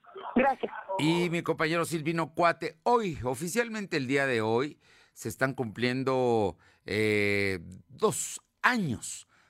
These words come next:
Speaker 2: de que oficialmente se reconoció el primer caso de covid en Puebla. ¿Se acuerda? Un empresario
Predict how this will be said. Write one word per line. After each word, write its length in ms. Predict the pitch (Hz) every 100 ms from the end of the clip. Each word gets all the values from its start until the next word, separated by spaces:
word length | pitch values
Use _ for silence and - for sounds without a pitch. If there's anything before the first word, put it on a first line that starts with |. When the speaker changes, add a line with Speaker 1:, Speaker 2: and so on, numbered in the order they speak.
| -
Speaker 2:
de 260 | 110 127 123
que 260 | 131 101 - _ _
oficialmente 880 | - 113 127 - 156 151 156 156 147
se 120 | 123
reconoció 680 | 104 104 113 107 - 160 160 - _ -
el 160 | 127
primer 400 | 120 127 139 131
caso 300 | - 135 135
de 100 | 120
covid 240 | 113 113 117
en 160 | 107
Puebla. 300 | 98 95 87
¿Se 100 | -
acuerda? 380 | 120 160 185 226
Un 140 | - 135
empresario 640 | 127 113 120 123 127 117